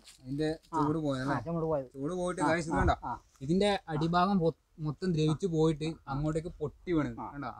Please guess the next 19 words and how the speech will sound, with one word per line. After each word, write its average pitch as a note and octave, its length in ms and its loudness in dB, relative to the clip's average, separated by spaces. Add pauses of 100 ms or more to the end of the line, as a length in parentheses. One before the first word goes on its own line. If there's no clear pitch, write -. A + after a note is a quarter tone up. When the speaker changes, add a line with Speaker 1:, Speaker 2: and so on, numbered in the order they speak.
Speaker 2:
പൊട്ടി E3+ 200 4
വീഴുമ്പോ F#3+ 260 10
ഇത് F#3+ 260 8
നഷ്-, - 340 -2
സാമ്പത്തിക F#3+ 380 4
നഷ്ടം F#3+ 220 6
വരുത്തേനി. D#3+ 420 8 (220)
Speaker 1:
അതെ. A2+ 140 -8 (220)
Speaker 2:
ആ. C#3 120 -6
Speaker 1:
വാഴ C#3 220 2
കുറെ C#3+ 160 -2
Speaker 2:
ആ, C3 40 -4
Speaker 1:
പോയിട്ടുണ്ട്. A#2 360 -6 (160)
Speaker 2:
കുറെ F3 120 -8
വാഴ F3+ 200 -2
പോയി F3 200 0
കൊല D3+ 180 -10
കാണിച്ചു C#3 220 -12
തരാം. G#2+ 180 -20